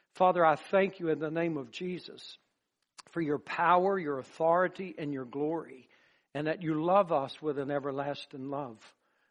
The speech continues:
God, I thank you and celebrate you today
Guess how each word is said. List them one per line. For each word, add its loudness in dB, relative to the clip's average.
God, 6
I 6
thank -2
you -6
and -4
celebrate -4
you -8
today -4